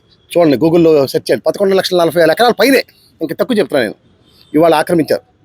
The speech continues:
మాదని చెప్తే చాలంట, మీ ఇంటికి వచ్చేసి ఇది మాది అని చెప్తే చాలు, దానికి అలా బిల్లు పెట్టారు పంతొమ్మిది డెబ్బై ఐదులో. అంటే ఇష్టం వచ్చినట్టు చేసేసారు,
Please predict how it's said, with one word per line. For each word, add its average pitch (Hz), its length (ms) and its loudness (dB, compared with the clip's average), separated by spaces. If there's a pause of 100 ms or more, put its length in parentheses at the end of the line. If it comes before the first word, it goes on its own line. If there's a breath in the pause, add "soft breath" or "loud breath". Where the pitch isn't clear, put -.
(160)
మాదని 226 300 2
చెప్తే 226 240 0
చాలంట, 233 220 2
మీ 165 120 0
ఇంటికి 226 180 -2
వచ్చేసి 247 260 -4 (200 loud breath)
ఇది 226 120 0
మాది 247 280 2
అని 233 120 0
చెప్తే 254 160 -4
చాలు, 254 180 0
దానికి 208 240 0 (340 loud breath)
అలా 185 140 2
బిల్లు 180 200 0
పెట్టారు 156 220 -2
పంతొమ్మిది 151 240 0
డెబ్బై 151 160 0
ఐదులో. 110 180 -2 (720)
అంటే - 220 -2
ఇష్టం - 340 -2
వచ్చినట్టు 254 340 2
చేసేసారు, - 360 0